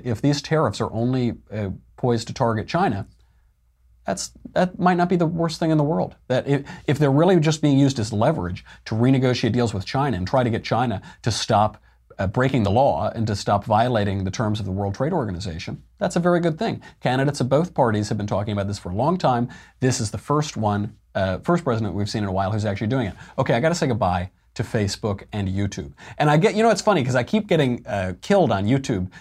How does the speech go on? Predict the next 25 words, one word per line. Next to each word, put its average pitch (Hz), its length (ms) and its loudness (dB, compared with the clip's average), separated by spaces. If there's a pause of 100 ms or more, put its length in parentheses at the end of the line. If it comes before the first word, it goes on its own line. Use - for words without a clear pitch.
from 120 180 0
the 104 100 2
YouTube 147 360 2
side 90 200 0
of 92 120 -4
it, 95 100 -6 (260)
but 147 160 0
the 151 60 2
numbers 160 380 4
keep 147 160 2
going 123 260 2
up. 143 240 0
So 113 300 2
<laughs> - 40 -4
whatever 233 360 0
you're 190 100 4
doing, 151 340 2
keep 170 200 2
slipping 175 360 2
through. 156 220 2
I 110 100 4
don't 143 120 2
know 151 280 2
<laughs> - 60 -18
if - 160 -8